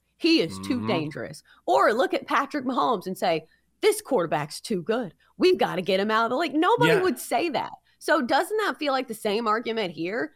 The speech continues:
Speaker 1: People are just mad because it's so effective. Like, I just, I
Speaker 2: I
Speaker 1: don't
Speaker 2: agree.
Speaker 1: understand it at all.
Speaker 2: No, I, I totally agree. They're just angry that they can't stop it. And that would be like saying, "This Tyreek Hill guy, it's time for him to wear some ankle weights.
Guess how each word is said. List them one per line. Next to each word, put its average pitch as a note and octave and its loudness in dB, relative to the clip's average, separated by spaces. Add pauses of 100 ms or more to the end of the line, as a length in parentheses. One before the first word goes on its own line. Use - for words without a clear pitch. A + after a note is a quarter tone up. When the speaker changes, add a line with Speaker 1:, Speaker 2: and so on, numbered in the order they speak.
(120)
Speaker 1:
People C#4 0
are C4+ 0
just A#3 -4
mad F#3 -2
because G#3+ -2
it's - -6
so F#3+ 0
effective. A3 -4
Like, - -4 (420)
I C4 2
just, G4 0 (120)
I A#3 2
Speaker 2:
I A3+ 0
Speaker 1:
don't A3+ 2
Speaker 2:
agree. G3+ 2
Speaker 1:
understand C#3+ -6
it A#2+ -10
at G#2 -12
all. B2 -6 (720)
Speaker 2:
No, A#2 -2
I, A2+ 0
I - 0
totally G#2+ -6
agree. F2 -8
They're E2+ -8
just A#2 -10
angry G#2+ -6
that F#2+ -10
they G2 -10
can't G2+ -8
stop G2+ -8
it. C#3+ -4 (160)
And F#2+ -6
that G2+ -4
would G2+ -8
be G#2 -4
like G#2 -4
saying, G#2+ -6
"This G3+ -8
Tyreek G2+ -4
Hill G#2 -6
guy, C#2 -8 (320)
it's E3 -4
time F3 0
for A#2+ -4
him D3 -2
to G2+ -6
wear B2+ -2
some F#2+ -8
ankle G#2 -6
weights. D2+ -10